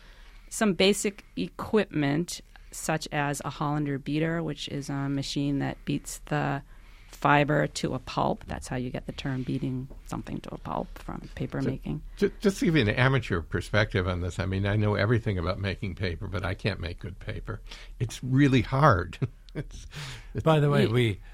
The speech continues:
Speaker 3: uh, we, uh, have just learned that our phone lines were down, so we have another number to give out. Uh, it's six four six, eight two nine, three nine eight five, if you want to join the, the, the conversation, six four six,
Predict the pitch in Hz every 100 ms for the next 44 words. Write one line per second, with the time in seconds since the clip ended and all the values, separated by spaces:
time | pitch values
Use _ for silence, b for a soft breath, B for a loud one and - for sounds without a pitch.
0 | b 120 110 123 120 110 104 101 92 107
1 | 101 113 120 110 101 101 92 92 - -
2 | - 131 123 110 107 107 104 82 98 101
3 | 95 107 92 87 87 85 107 87 90 95
4 | 87 - - 110 101 87 85 101 98 101
5 | 113 - B B B B - 92 76 85
6 | - - 160 - - 120 90 - 139 -
7 | - 117 113 - 123 98 90 92 95 92
8 | b b b - 101 110 110 107 98 92
9 | 92 92 90 - 104 98 - 113 123 131
10 | - 92 87 87 104 95 87 85 92 87
11 | 90 92 85 - 95 87 - 95 - 92
12 | 143 - - 107 - 127 -